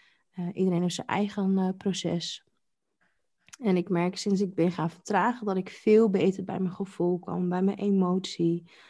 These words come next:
Eh, maar dat ik ook veel meer stil kan staan bij alle gebeurtenissen die er zijn gebeurd, maar die er ook, eh, aan zitten te komen. En dat maakt mij veel rustiger. Dat maakt mij veel sterker. Dat maakt mij, ehm,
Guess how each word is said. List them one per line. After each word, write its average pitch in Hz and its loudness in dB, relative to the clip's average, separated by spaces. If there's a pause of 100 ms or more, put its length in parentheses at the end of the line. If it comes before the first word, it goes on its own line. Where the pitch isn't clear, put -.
(520)
Eh, 175 -8
maar 185 -2
dat 185 0
ik 190 -4
ook - -6
veel 214 2
meer 208 6
stil 202 2
kan 202 -2
staan 175 -4
bij 175 -4
alle 202 2
gebeurtenissen 185 2
die 175 2
er 165 2
zijn 156 0
gebeurd, 165 0
maar 180 -6
die 170 -2
er - -10
ook, 170 -8
eh, 180 -12
aan 208 -2
zitten 190 -10
te 196 -4
komen. 180 -2 (920)
En 220 0
dat 214 2
maakt 175 2
mij 170 -4
veel 151 -2
rustiger. 202 -2 (260)
Dat 208 -6
maakt 170 0
mij 175 -4
veel 160 -6
sterker. 220 0
Dat 190 -4 (100)
maakt 175 -2
mij, 170 -2
ehm, 170 -8